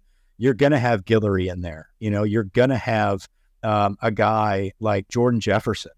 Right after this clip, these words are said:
that apparently is, you know, very experienced, a senior transfer from West Virginia, six four, three, three twenty-ish. Um, gonna be interesting talking about a Jordan Jefferson coming up the middle for a sack. I mean, that'll be, that'll be fun to talk about.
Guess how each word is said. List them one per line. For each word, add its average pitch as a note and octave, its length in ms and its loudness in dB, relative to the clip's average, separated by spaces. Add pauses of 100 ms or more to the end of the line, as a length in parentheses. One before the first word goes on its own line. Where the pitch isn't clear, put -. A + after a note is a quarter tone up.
(220)
that G2 180 2
apparently G#2+ 680 -2
is, G2+ 520 -2 (240)
you A#2+ 100 -4
know, G#2 300 0
very A#2+ 480 4
experienced, A#2+ 800 0
a - 40 -4
senior A#2+ 480 2
transfer A2+ 480 -2
from G#2 160 -8
West G#2 240 -2
Virginia, A2+ 540 0 (280)
six - 320 -2
four, B2 360 4
three, B2 440 -2 (280)
three A#2+ 180 4
twenty-ish. B2 720 0 (400)
Um, G#2+ 500 0 (100)
gonna C#3+ 160 4
be E3+ 140 2
interesting B2+ 480 -2
talking A#2+ 320 2
about A2+ 260 2
a G#2 140 -2
Jordan A#2 460 0
Jefferson G#2 600 0
coming A2+ 280 -2
up G#2 140 -2
the G#2 60 -6
middle G#2+ 260 0
for F#2+ 180 -4
a E2 60 -6
sack. G#2 520 -2
I A2 60 -10
mean, G2 160 -2
that'll G#2+ 240 2
be, G2+ 300 -2
that'll A2 180 0
be G#2+ 120 -2
fun A2 320 0
to F#2 60 -6
talk - 360 0
about. F2+ 340 -6